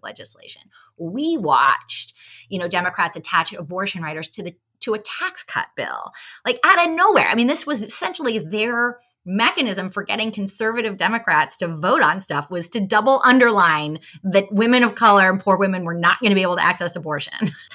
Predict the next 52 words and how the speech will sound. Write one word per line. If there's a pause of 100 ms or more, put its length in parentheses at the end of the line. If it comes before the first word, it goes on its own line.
(560)
Um,
this
was,
it
was,
like,
constantly
sort
of
underlining
that
there
was
no
way
the
federal
government
would
ever
pay
for
an
abortion.
And
we
just
thought,
"This
is (180)
outrageous." (640)
And
at
the
same
time,
the
right
was
starting
to
signal (440)
that
the
tip
of
their
kind
of
culture
war
spear